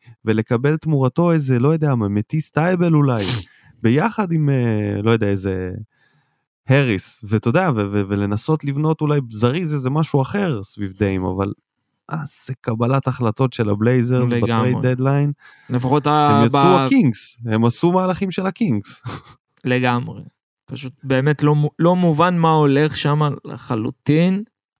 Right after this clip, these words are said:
Speaker 2: וכל מי שאוהד של פורטלנד
Speaker 1: ואז הם
Speaker 2: הולך
Speaker 1: עשו
Speaker 2: להיות
Speaker 1: טרייד,
Speaker 2: מאוכזב.
Speaker 1: שלחו את, אה, את אלכסנדר ווקר, וקיבלו את ג'ו אינגלס מיוטה,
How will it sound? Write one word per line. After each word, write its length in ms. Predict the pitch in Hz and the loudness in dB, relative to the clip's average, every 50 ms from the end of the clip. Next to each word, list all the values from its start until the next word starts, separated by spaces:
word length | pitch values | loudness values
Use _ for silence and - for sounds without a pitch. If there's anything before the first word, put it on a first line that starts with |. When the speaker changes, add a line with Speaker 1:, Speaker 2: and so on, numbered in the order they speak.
| _ _ _ _ - - 117 | _ _ _ _ -10 -8 -6
Speaker 2:
וכל 720 | 127 92 65 - - - - 50 53 - - - - - - | -4 -4 -4 -4 -6 -8 -10 -12 -14 -16 -12 -8 -6 -6 -6
מי 140 | 101 117 | -6 -6
שאוהד 560 | 127 - 123 117 113 113 113 113 117 120 120 139 - | -4 -2 0 0 0 2 2 2 2 0 0 -2 -4
של 180 | - - 113 113 | -6 -6 -6 -4
פורטלנד 320 | - - 120 120 120 117 | -2 -2 -2 0 2 2
Speaker 1:
ואז 240 | 127 135 156 170 170 | 2 2 2 2 2
הם 80 | 170 165 | 2 2
Speaker 2:
הולך 60 | 160 151 | 0 0
Speaker 1:
עשו 40 | 120 | 2
Speaker 2:
להיות 160 | 123 127 127 | 2 0 0
Speaker 1:
טרייד, 320 | - - 131 135 131 - - | 2 2 2 2 2 2 0
Speaker 2:
מאוכזב. 200 | 180 - - - | 0 0 -2 -4
Speaker 1:
שלחו 460 | - - - 135 131 113 123 165 160 | -4 -2 -2 -2 -2 -2 0 0 0
את, 200 | 165 156 _ - | 0 -2 _ -2
אה, 480 | 151 139 139 139 139 139 135 135 131 131 123 117 - _ _ _ _ - - 117 | -2 0 0 0 0 0 0 -2 -2 -4 -4 -8 -12 _ _ _ _ -6 -4 -2
את 120 | 113 - | 0 2
אלכסנדר 540 | 117 120 123 - - - 151 151 151 147 139 | 2 2 2 0 0 0 0 2 0 0 0
ווקר, 400 | 139 151 160 160 - 180 175 160 | 0 -2 -2 -2 -4 -4 -2 -2
וקיבלו 420 | 147 139 - 139 127 135 147 156 147 | -2 -2 -2 -4 -4 0 0 0 0
את 60 | 131 117 | 2 2
ג'ו 220 | 127 139 143 147 | 2 4 4 4
אינגלס 460 | 160 165 175 160 147 131 117 - - | 2 0 0 0 0 0 0 -2 0
מיוטה, 480 | 120 117 117 117 120 123 - - - | 0 2 4 4 2 2 0 0 -2